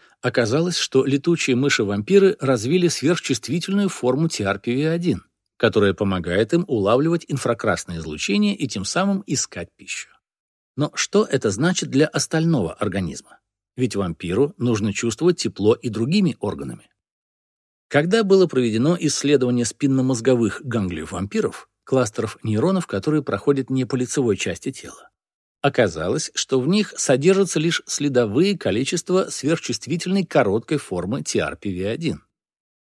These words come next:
Это объясняет, почему вампиры сохраняют обычную температурную чувствительность других участков тела, не принимающих участия в поиске крови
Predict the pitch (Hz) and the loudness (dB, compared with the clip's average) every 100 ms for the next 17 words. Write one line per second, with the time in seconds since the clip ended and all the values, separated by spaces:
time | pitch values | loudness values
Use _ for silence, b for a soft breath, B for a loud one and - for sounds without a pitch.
0 | _ _ 131 147 175 - 139 160 - 202 | _ _ -4 -2 -2 0 -2 -2 0 2
1 | 185 107 - 98 110 110 90 82 - 185 | 2 0 -4 -8 -2 0 0 -4 0 4
2 | 196 190 _ - - 147 127 135 175 175 | 4 0 _ -8 -2 0 2 2 2 0
3 | - 123 92 147 165 208 202 190 139 104 | 0 0 2 0 0 0 0 0 2 0
4 | - 123 110 98 - - 202 185 190 - | 2 0 0 -2 -6 -6 -4 -2 -2 -4
5 | - 143 165 180 180 - 120 - - - | -4 0 2 2 -2 -6 -6 -2 -2 -4
6 | 143 - 190 196 190 151 165 196 190 170 | -14 0 2 2 2 2 2 2 2 2
7 | 147 117 101 - 95 87 - 190 - 175 | 4 2 0 -2 -8 -6 0 0 0 -4
8 | 160 - 98 85 - 76 113 156 156 | -4 -2 -2 -2 -8 -8 -2 0 -2